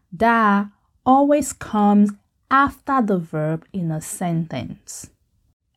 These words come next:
Earlier, we used the example, "Mo mọ̀ ọ́ ṣe dáadáa,"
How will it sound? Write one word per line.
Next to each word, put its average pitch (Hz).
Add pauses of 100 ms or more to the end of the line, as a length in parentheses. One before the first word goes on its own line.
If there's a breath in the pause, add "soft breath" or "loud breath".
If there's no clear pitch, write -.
Earlier, 330
we 254
used 247
the 202
example, 180 (340 soft breath)
"Mo 226
mọ̀ 175 (260)
ọ́ 262
ṣe 202 (260)
dáadáa," 170